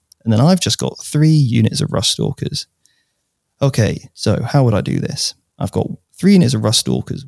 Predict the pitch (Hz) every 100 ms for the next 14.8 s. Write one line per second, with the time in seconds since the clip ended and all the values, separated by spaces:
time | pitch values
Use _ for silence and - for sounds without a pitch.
0 | 147 180 151 107 110 - - _ - 123
1 | 113 110 107 113 101 - - _ _ 120
2 | 117 110 117 - _ - - - - -
3 | 117 117 - - - - _ _ _ _
4 | _ _ _ _ _ _ - 127 143 226
5 | 220 165 147 117 113 113 - - - -
6 | - - - 113 117 110 107 - 202 180
7 | 123 120 113 113 - 107 113 104 - 131
8 | 165 - - _ _ 123 110 - - -
9 | - - - _ _ - - 113 143 147
10 | 139 147 123 120 113 110 - 139 113 107
11 | - - - - 113 - _ - - -
12 | 113 110 110 - - 110 110 - - 120
13 | 139 - 120 113 113 113 113 117 117 113
14 | 120 - - - - 139 - -